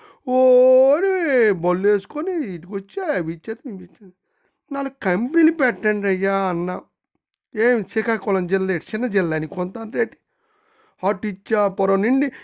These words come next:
ఇటు ఎచ్చెర్ల వరకే ఉన్నది. ఎంత జిల్లాలోనూ నాలుగు కంపెనీలు పెట్టలేరా? ఆ,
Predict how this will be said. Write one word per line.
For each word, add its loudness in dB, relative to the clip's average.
ఇటు 2
ఎచ్చెర్ల 2
వరకే 0
ఉన్నది. 0
ఎంత -2
జిల్లాలోనూ 0
నాలుగు -2
కంపెనీలు 2
పెట్టలేరా? -2
ఆ, 0